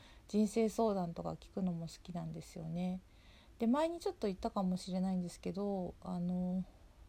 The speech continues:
例えば小説とか書くときに、うん、で、ちょっと自分の人生の中でもうネタ切れっていうか、なかなか思いつかないときに、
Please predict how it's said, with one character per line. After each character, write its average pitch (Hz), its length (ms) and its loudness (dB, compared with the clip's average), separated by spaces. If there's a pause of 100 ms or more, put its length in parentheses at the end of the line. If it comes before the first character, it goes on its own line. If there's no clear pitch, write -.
(380)
例 320 80 4
え 285 40 2
ば 214 100 -2
小 226 220 2
説 - 300 -6
と 226 100 -6
か 170 360 -6 (580)
書 247 80 2
く - 120 -14
と 202 120 -2
き 180 180 -6
に、 175 300 -2 (460)
う - 20 -2
ん、 185 320 -2
で、 220 100 -4
ち 208 80 0
ょ 247 40 4
っ 254 40 2
と 254 140 0
自 190 160 2
分 285 180 0
の 330 120 0
人 349 220 -2
生 285 140 4
の 202 120 4
中 190 240 0
で 175 100 0
も 185 140 2
う 185 40 2
ネ 180 140 2
タ 208 160 0
切 196 160 0
れ 208 100 2
っ - 40 -4
て - 200 -4
い 196 60 0
う 180 80 -4
か、 - 260 -6 (640)
な 220 100 0
か 262 120 0
な 269 100 -2
か 262 120 -2
思 254 200 2
い 254 40 2
つ - 120 -14
か 269 120 -2
な 233 140 4
い 185 80 -2
と 180 120 -8
き 175 160 -8
に、 185 440 0